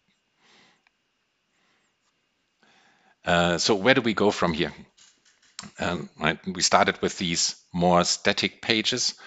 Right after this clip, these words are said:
but once we got a little bit more familiar with Gatsby, uh, and how it all works, we also figured out, okay, there is more that we can do. A couple of pages I want to present here. This is our community live page. So, um,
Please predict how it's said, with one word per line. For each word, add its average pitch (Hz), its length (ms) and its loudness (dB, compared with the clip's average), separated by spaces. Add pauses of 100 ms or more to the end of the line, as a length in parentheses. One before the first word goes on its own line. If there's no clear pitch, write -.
(320)
but 92 280 0
once 95 260 -2
we 98 80 -6
got 90 160 2
a 90 40 -2
little 85 140 -2
bit 82 180 -6
more 87 120 0
familiar 104 640 2
with 78 240 -8
Gatsby, 92 720 -2
uh, 80 300 -6
and - 100 -8
how 85 160 -4
it 80 80 -4
all 82 220 -4
works, 95 400 -4
we 87 260 -4
also - 300 -6
figured 85 320 -2
out, 85 100 0
okay, 85 240 -2
there 87 180 -4
is 90 140 -4
more 90 320 2
that 76 200 -4
we 78 60 -16
can - 180 -10
do. 80 180 -8 (1700)
A 87 60 -4
couple 80 320 -4
of - 160 -6
pages 80 340 -4
I 76 80 -8
want 73 140 -6
to 73 80 -10
present 78 400 -6
here. - 200 -6 (640)
This 101 180 2
is 98 120 0
our 90 240 0
community 92 640 0
live 78 340 2
page. 123 340 -4 (380)
So, 92 500 2
um, 82 500 2